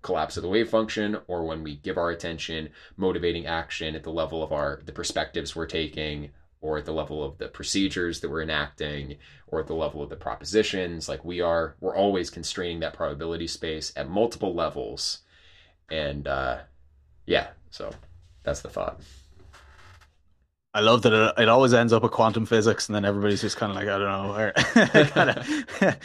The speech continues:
Speaker 2: <laughs> I always end up there, and I'm like, "Definitely something there," but I just, yeah. But even on the, the Jung topic there, like, that's so, um, talking about the kind of hierarchy of being, of this, like, actualizing up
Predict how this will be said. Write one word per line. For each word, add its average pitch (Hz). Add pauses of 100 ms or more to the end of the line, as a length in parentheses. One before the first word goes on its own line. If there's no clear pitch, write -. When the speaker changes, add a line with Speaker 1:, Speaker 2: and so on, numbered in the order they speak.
(120)
Speaker 2:
<laughs> -
I 127
always 135
end 127
up 127
there, 127
and 117
I'm 113
like, 107 (240)
"Definitely 143
something 113
there," 110
but 101
I 101
just, -
yeah. 101 (800)
But 123
even 175
on 143
the, 131 (340)
the 120
Jung 170
topic 123
there, 131
like, 113
that's 127
so, 143
um, 107 (880)
talking 160
about 123
the 117
kind 127
of 117
hierarchy 127
of 104 (120)
being, 110
of 104
this, 110
like, 104 (880)
actualizing 117 (160)
up 123